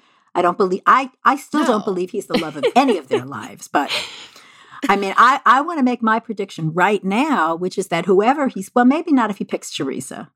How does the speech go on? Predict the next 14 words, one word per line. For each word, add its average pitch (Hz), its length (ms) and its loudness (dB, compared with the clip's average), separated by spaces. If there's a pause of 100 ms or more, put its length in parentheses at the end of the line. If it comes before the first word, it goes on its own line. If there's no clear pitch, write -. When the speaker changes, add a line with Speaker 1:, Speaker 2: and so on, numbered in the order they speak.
(180)
Speaker 1:
but 147 140 -2
I 151 60 0
don't 165 140 0
even 160 120 -2
wanna 143 160 0
think 139 240 -8
about - 300 -8
that. 127 280 -10 (400)
But 220 140 2
that 196 280 2
if 262 340 2
he 254 160 2
picks - 320 -6
Leslie, 131 720 -4